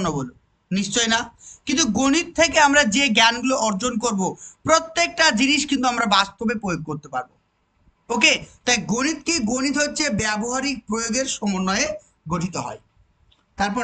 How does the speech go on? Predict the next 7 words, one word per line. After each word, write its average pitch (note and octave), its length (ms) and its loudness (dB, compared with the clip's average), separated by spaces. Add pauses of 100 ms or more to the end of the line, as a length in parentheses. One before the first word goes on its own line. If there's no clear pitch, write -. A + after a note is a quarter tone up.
next, - 220 -2 (880)
গাণিতিক C#4+ 400 4 (100)
পদ্ধতিগুলি D4+ 520 0 (120)
সর্বদা B3 400 0 (180)
যুক্তি C#4 360 -2 (420)
ও - 20 2 (180)
বিশ্লেষণ B3+ 460 2